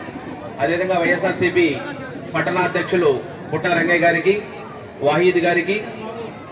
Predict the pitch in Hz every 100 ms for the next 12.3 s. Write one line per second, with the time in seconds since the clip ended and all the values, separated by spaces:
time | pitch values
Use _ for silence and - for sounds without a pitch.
0 | - 156 175 - 185 165 165 - 170 175
1 | 160 151 170 180 170 170 165 165 165 208
2 | - - - - 151 175 180 175 170 -
3 | - - - 165 170 190 185 143 135 160
4 | 160 170 160 185 175 175 175 185 220 -
5 | - 190 - - - 143 185 185 190 180
6 | 143 143 - - - 1077 - - 1077 1077
7 | 1077 1077 1077 1077 - - 1077 - - -
8 | - - - 127 170 196 180 190 185 175
9 | - - - - - - - 170 - 135
10 | - 143 156 185 180 175 175 175 170 196
11 | 226 - - - - - 147 156 190 190
12 | 185 180